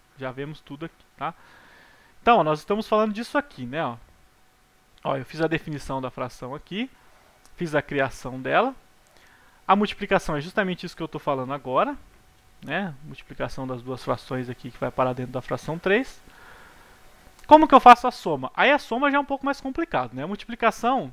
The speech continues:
apesar de não ter entrado em detalhes, como você multiplica duas frações? Numerador de uma vez o numerador da outra, denominador de uma vez o denominador da outra, né? Bem fácil, né? Se eu tenho essa fração aqui vezes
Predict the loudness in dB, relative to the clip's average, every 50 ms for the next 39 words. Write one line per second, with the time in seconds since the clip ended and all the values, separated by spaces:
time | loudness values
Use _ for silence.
0 | -12 -14 -14 -10 -8 -8 -6 -4 -6 -6 -6 -10 -10 -10 -10 -6 -4 -4 -4 -4
1 | -6 -12 -12 -2 2 2 2 2 2 -4 -10 -8 -6 -4 -2 -2 -4 -4 -2 -4
2 | -4 -4 -6 -8 -10 -10 -6 -4 -4 -4 -4 -8 -8 -6 -8 -8 -8 -8 -12 -14
3 | -14 -14 -16 -20 -20 _ _ _ _ -20 -20 -20 _ _ _ _ _ _ _ -8
4 | -2 0 2 4 4 4 4 2 0 0 0 -2 -4 -4 -4 -2 -2 -4 -4 -6
5 | -6 -6 -4 -4 -4 -2 -2 0 2 4 4 4 2 0 -2 -6 -6 -6 -10 _
6 | -12 -8 -6 -6 -4 -4 -4 -4 -4 -4 -6 -6 -6 -8 -8 -6 -4 -4 -4 -4
7 | -8 -14 _ -10 -8 -8 -6 -4 -4 -4 -4 -4 -2 -2 0 0 0 -2 -6 -10
8 | -12 -12 -12 -12 -10 -10 -10 -10 -8 -10 -12 -6 -4 -2 -2 -2 -4 -8 -14 -18
9 | -18 -18 -18 -20 -16 -14 -14 -14 -12 -12 -14 -10 -8 -10 -10 -8 -10 -12 -12 -12
10 | -14 -14 -16 -16 -16 -18 -16 -12 -10 -8 -8 -8 -10 -12 -20 -20 -20 _